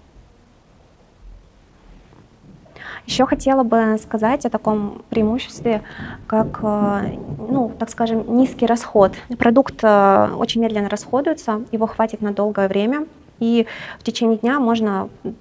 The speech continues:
просто легко его нанести и добавить свежести, добавить яркости, если потребуется. Допустим, вечером, э, вас пригласили на какое-то мероприятие, вы можете также немножечко взять и добавить продукта, э, сделать поярче макияж.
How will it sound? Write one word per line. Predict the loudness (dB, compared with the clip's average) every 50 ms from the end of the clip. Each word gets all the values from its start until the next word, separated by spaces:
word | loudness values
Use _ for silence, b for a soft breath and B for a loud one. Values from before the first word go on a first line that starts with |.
| -14 -4
просто | -2 -2 -2 0 -2 -4
легко | -4 -2 2 2 2
его | 4 4 4 2 2 0 -2
нанести | -2 0 2 2 2 0 -2 -4 -4 -2 -2 0
и | 0 0 2
добавить | 2 2 4 4 2 2 -2 -6
свежести, | -10 -14 -4 -2 0 0 0 -2 -4 -6 -6
добавить | -2 0 0 0 -2 -2 -2 -2
яркости, | -2 -2 -2 -6 -14 -16 -12 -8 -6
если | -6 -6 -6 -4 -6 -6 -6 B B B B B B B B B B B B _ _ _ _ _ _ _ _ _ _ _ _ _ _ _ _ -20 -20 _ _ -8
потребуется. | -8 -4 -2 -2 -2 0 -2 -2 -4 -4 -8 -10 -8 -10 -10 -12 _ _ _ _ _ _ _ _ _ _ _ _ _ -12 -12 -10 -4
Допустим, | -4 0 0 0 0 0 -4 -2 -4 -4
вечером, | -4 -4 -6 -6 -6 -4 -4 -4 -4 -4 -4 -2 -2 -4 -4
э, |
вас | -6 -8 -10 -10
пригласили | -10 -6 -4 -4 -4 -2 -2 -2 -2
на | 0 -2 -2
какое-то | -2 -2 -4 -2 0 0
мероприятие, | 0 -2 -2 -2 -4 -4 -4 -2 -2 -2 -2
вы | 0
можете | -2 -2 -4 -6 -8 -4
также | -4 -4 -4 -2 -4
немножечко | -2 -2 -2 -4 -6 -8 -10 -8
взять | -4 -4 -4 -4 -4
и | -4
добавить | -2 0 -2 -2 -2 -6 -6
продукта, | -6 -4 -4 -4 -6 -4 -4 -4 -4 -4
э, | -6 -6 -4 -4 -4 -4 -6
сделать | -4 -4 -4 -4 -4 -6 -10 -20 -20 -20 -16 -6
поярче | -4 -4 -2 -2 -4 -8 -8 -10 -6 -6
макияж. | -6 -4 -4 -4 -2 -2 -2 -2 -4